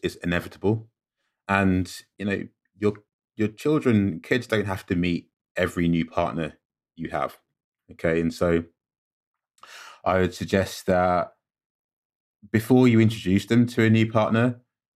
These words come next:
maybe make sure that it's serious, at least somewhat serious,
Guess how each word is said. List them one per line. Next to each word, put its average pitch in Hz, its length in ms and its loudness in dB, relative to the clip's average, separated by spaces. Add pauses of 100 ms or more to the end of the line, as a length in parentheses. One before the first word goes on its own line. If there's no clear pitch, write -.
(200)
maybe 95 840 0 (1500)
make 95 200 -2
sure 92 420 2
that 87 180 -2
it's - 540 -6 (640)
serious, 98 840 0
at 98 100 0
least 95 180 2
somewhat 92 320 2
serious, - 540 -4